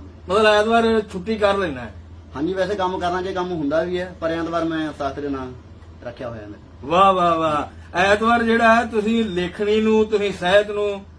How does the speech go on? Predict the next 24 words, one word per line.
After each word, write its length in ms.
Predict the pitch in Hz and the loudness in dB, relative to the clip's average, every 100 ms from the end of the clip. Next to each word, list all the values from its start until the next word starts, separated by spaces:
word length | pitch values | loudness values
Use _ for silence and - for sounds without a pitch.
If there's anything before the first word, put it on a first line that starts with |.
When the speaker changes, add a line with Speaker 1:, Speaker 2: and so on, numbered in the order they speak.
| - - - | -20 -20 -8
Speaker 1:
ਹੈਨਾ? 320 | 180 208 202 - - | -2 -2 -2 -8 -12
Speaker 2:
ਜੀ। 220 | 139 139 143 | -8 -6 -2
Speaker 1:
ਇਹ 100 | 202 | -2
ਦਿੱਤਾ 440 | 175 175 214 208 | -2 0 2 4
ਹੋਇਆ। 100 | 180 | 2
Speaker 2:
ਦਿੱਤਾ 220 | 147 147 | 0 -4
ਹੋਇਆ, 220 | 135 127 117 | -6 -8 -10
ਪੱਕਾ 260 | - - | -8 -8
ਦਿੱਤਾ 240 | 120 113 113 | -8 -10 -10
ਹੋਇਆ। 100 | 165 | -8
Speaker 1:
ਹੈਨਾ? 180 | 196 185 | -8 -8
Speaker 2:
ਹਾਂਜੀ। 180 | 113 107 - - 208 | -12 -14 -16 -10 0
Speaker 1:
ਅਕਸਰ 420 | 208 247 254 254 | 0 2 4 4
ਮੈਂ 240 | 240 220 214 | 2 0 0
ਦੇਖਦਾ 540 | 202 196 185 208 208 208 - - - | 0 -2 0 2 2 -2 -12 -18 -8
ਪ੍ਰੋਗਰਾਮ 420 | 190 185 196 196 | -2 0 0 0
ਦੇ 80 | 202 | 0
ਵਿੱਚ 160 | 185 | 0
ਆਪਾਂ 320 | 185 180 190 185 | -2 -2 -4 -6
ਇਕੱਠੇ 480 | 180 - 175 185 | -10 -12 -10 -4
ਹੁੰਦੇ 240 | 180 165 156 | -4 -2 -2
ਹੀ 60 | |
ਰਹਿੰਦੇ 300 | 185 190 196 | 0 0 -2
ਆ। 140 | 175 | -2